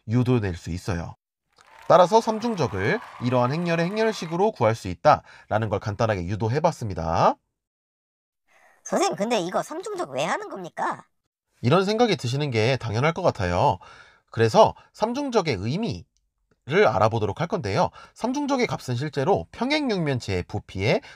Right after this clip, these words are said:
Speaker 1: 플러스 마이너스 부호를 붙인 값이라는 게 알려져 있습니다. 이 사실을 한번 유도해 보도록 할게요. 자, A 벡터, B 벡터, C 벡터가 공간상에 이렇게 주어져 있을 때 이 세 개를 변으로 하는, 이웃도 변으로 하는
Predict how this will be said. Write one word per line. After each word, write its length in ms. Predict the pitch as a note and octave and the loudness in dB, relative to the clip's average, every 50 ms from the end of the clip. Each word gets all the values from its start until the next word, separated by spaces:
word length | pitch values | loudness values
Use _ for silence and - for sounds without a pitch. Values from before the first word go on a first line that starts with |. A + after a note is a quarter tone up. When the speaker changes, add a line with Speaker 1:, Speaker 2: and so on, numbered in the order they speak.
| - _ | -20 _
Speaker 1:
플러스 340 | - - C4 D4 D4+ - - | -6 -2 0 0 0 0 0
마이너스 340 | B3 F3+ D#3+ C3 G#2+ - - | 2 2 2 2 0 -2 -6
부호를 280 | - - G2 F#2+ F2 E2 | -8 -4 -4 -4 -4 -4
붙인 320 | - - - - - G2+ | -8 -10 -12 -10 -8 -6
값이라는 500 | F2 D#2+ - - - G2 G2 F2 F2 E2+ | -6 -6 -6 -6 -4 -2 -2 -2 -2 -2
게 240 | G2 - - F2+ E2+ _ - - - - - - - - | 0 0 0 0 0 _ -16 -20 -20 -20 -20 -20 -10 -2
알려져 380 | - G#2 A2+ A2 G#2 F#2+ A#2+ | 0 2 4 4 2 2 0
있습니다. 480 | C#3 D3 - C#3 G#2+ E2 F#2 F2+ E2+ - _ _ _ _ _ _ _ | -2 -2 -2 -6 -6 -4 -6 -6 -8 -10 _ _ _ _ _ _ _
이 100 | - A#2 | -6 -2
사실을 320 | A#2+ F#3 G#3+ A3 A#3 G3+ G3 | 0 0 2 2 4 4 4
한번 200 | F#3 F3 D#3+ A2+ | 4 4 0 -2
유도해 260 | G#2 G2+ A#2+ C#3+ C#3+ | -2 0 2 2 2
보도록 320 | B2+ B2 G#2 G2 G2+ - | 2 0 -2 -4 -4 -2
할게요. 340 | C3 D3+ - - F2 - - _ _ _ - - - - _ | -4 -4 -4 -4 -8 -8 -10 _ _ _ -20 -20 -20 -20 _
자, 160 | - - G2+ - - | 2 2 2 2 4
A 220 | - B2 D#3 G3+ G#3+ | 2 4 4 4 2
벡터, 240 | A#3 A3+ - A#3 F#3+ | 0 0 2 2 2
B 100 | F3+ F3 | 2 2
벡터, 220 | F3 E3+ - F3+ | -2 0 0 -2
C 120 | - - | -2 -2
벡터가 400 | F3 F#3+ F3 - F3+ D#3+ F#3+ G3 | -2 -4 -2 -2 -2 0 0 0
공간상에 520 | F#3 - B2+ A2+ B2 C3+ C3 B2 C3+ B2+ G#2+ | 0 0 -2 0 2 2 2 0 -2 -2 -2
이렇게 300 | G2 G2 G#2 - G#2+ F#2+ | -2 -2 -4 -4 -6 -8
주어져 320 | - - G2 G2 A2+ G2+ | -4 -4 -4 -2 -2 -4
있을 240 | F2 E2 - F2 E2 | -4 -6 -8 -10 -8
때 280 | - - F#3 C3 F2+ - - - - - - - | -4 -2 -2 -2 -2 -4 -12 -20 -20 -20 -16 -10
이 180 | - C#3 D3+ D3+ | -6 -6 -4 -4
세 180 | - - G#3+ G#3 | -2 -2 -2 2
개를 280 | B3 A#3+ A#3 A#3 A3+ | 4 4 6 4 4
변으로 400 | D#3+ B2+ A2+ G#2+ A#2 A2+ A#2 A2+ | 2 0 0 0 0 0 0 2
하는, 280 | A2 G#2 G#2+ G#2+ - - _ _ _ | 2 2 0 -2 -4 -6 _ _ _
이웃도 340 | - G#2 A2+ A#2+ A#2+ - A2 | -8 -4 -4 -4 -2 -4 -6
변으로 300 | - G2 F#2+ G2 G2+ G#2 | -6 -6 -6 -4 -2 -2
하는 280 | G2+ G#2 D3 G3+ A#3+ | -2 0 0 0 0